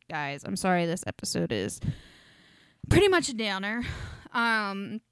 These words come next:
I will be back next week with a new episode. Just stay after a little bit for this to hear how you can access the links and all of this extra special content. But yeah, i-,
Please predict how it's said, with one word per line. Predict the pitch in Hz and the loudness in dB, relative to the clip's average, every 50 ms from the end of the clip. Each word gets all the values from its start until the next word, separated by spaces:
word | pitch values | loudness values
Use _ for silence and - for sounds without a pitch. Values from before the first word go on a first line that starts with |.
| _ _ _ _ _ _ _ _ _ _ _ _ _ _ _ - | _ _ _ _ _ _ _ _ _ _ _ _ _ _ _ -8
I | 240 233 | -6 -4
will | 220 220 | -4 -2
be | 226 226 226 233 | -2 -2 -2 -2
back | 226 208 202 208 - _ | -2 -2 -2 -4 -6 _
next | - 196 196 208 - - | -12 -12 -12 -12 -2 0
week | 233 220 202 - | 2 2 2 4
with | - 226 - | 2 2 2
a | 208 | 2
new | 185 185 185 - - | 2 2 0 0 0
episode. | 262 - _ - 254 - - - - 269 254 254 247 247 247 247 247 233 220 | -2 0 _ 2 0 0 0 2 6 8 8 10 10 10 10 8 8 6 4
Just | - - - 214 208 - | 0 -4 -2 -2 -2 0
stay | - - 226 220 220 | 0 0 0 0 2
after | 226 220 214 - - 233 | 2 0 0 0 2 2
a | 226 220 | 4 4
little | 220 214 208 | 4 4 2
bit | 208 196 | 2 -2
for | - - | -4 -4
this | 226 226 233 240 220 - | 0 2 4 4 2 2
to | - 247 | 0 0
hear | 214 240 220 208 208 208 208 - - - - _ _ _ _ _ _ _ | 2 2 4 4 4 2 0 -2 -6 -16 -20 _ _ _ _ _ _ _
how | - 254 | -2 2
you | 240 220 233 226 | 4 6 6 6
can | - 165 - | 4 2 -2
access | - - 220 - - 247 240 - | 0 -2 -6 -2 -2 -2 -2 -2
the | - - 220 | -2 -4 0
links | 277 349 359 359 339 - - - - | 2 2 2 2 0 -2 -4 -2 0
and | - 254 233 | 2 2 2
all | 226 - 214 208 202 | 2 2 0 0 0
of | 202 196 196 | 0 -2 -2
this | 208 - - | -4 -4 -4
extra | 123 113 - - 120 113 | -4 -4 -4 -2 -2 -2
special | - - - 208 202 - 208 | -2 0 0 0 2 2 0
content. | - - - 240 233 233 233 240 - - 240 233 226 226 226 220 220 226 - _ _ _ _ _ _ _ _ _ - - | 2 2 4 4 6 4 4 2 -2 -2 -2 0 0 0 -2 -2 -2 -4 -6 _ _ _ _ _ _ _ _ _ -2 0
But | - - | 0 2
yeah, | 214 214 190 175 160 - - - | 4 2 2 2 0 -4 -6 -6
i-, | 98 - | -6 -6